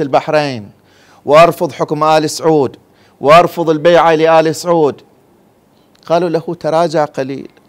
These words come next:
قدم رسالة اعتذار ونحن سنجلب لك العفو عن الإعدام. رفض الشهيد النمر ولم يقبل ولم يخضع.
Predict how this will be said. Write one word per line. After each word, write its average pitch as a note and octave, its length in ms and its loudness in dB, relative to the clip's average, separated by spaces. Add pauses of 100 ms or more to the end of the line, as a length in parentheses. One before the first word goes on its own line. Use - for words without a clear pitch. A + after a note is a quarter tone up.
(140)
قدم C#3 400 -6
رسالة C#3+ 500 -4
اعتذار E3 640 0 (1600)
ونحن C#3+ 680 -6
سنجلب B2+ 680 -8
لك B2+ 280 -6
العفو B2+ 500 -6
عن C3 220 -10
الإعدام. G#2+ 680 -8 (2000)
رفض D3 400 0
الشهيد G2 520 -10
النمر F2+ 420 -16 (1200)
ولم D#3 300 2
يقبل G#2 560 -6
ولم C#3+ 400 -4
يخضع. A2 480 -8